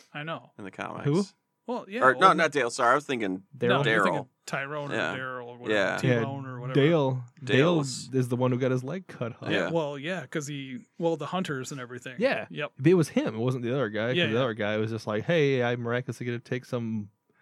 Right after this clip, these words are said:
Speaker 3: See, this is the first time whitewashing. They didn't whitewash.
Speaker 1: <laughs>
Speaker 3: They dirtied it up a little bit.
Speaker 2: Jeez.
Speaker 1: Oh, boy.
Speaker 2: <laughs> Jesus.
Speaker 3: <laughs> So you can't
Speaker 2: Oh.
Speaker 3: always say that, yeah, Robert Kirkman doesn't whitewash.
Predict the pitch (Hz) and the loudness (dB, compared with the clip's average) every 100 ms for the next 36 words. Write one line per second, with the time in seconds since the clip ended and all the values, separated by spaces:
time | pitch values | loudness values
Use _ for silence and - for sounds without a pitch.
0 | _ _ - 156 - 143 139 - 127 143 | _ _ -6 -6 0 0 0 0 -2 0
1 | 151 - 151 139 113 117 143 127 104 104 | 0 0 0 0 0 0 0 0 -2 -2
2 | - 107 120 _ _ _ 135 127 143 143 | -4 -6 -8 _ _ _ 0 2 2 0
3 | 185 120 95 117 - 131 107 147 - 180 | -4 -4 -6 -8 -8 -6 -4 -4 -2 -4
4 | - 180 254 104 101 113 117 110 110 92 | -4 -6 -8 -8 -8 -6 -4 -6 -6 -8
5 | 92 120 - 180 151 - - - - - | -12 -14 -10 -10 -10 -14 -20 -20 -20 -18
6 | - - _ - 277 254 - 233 349 226 | -16 -20 _ -8 2 4 10 10 10 6
7 | 175 147 123 120 - 139 - - 104 - | 6 2 2 -2 0 -2 -2 -6 -6 -6
8 | 226 180 - _ - - - - 139 135 | -4 -4 -6 _ -20 -20 -14 -4 -2 -2
9 | - 131 190 196 - 196 180 151 165 143 | -2 2 6 6 6 6 8 6 6 6
10 | 117 110 117 117 117 - 113 110 104 101 | 6 4 4 2 0 -2 -4 -4 -4 -4
11 | 92 98 76 73 | -4 -6 -8 -10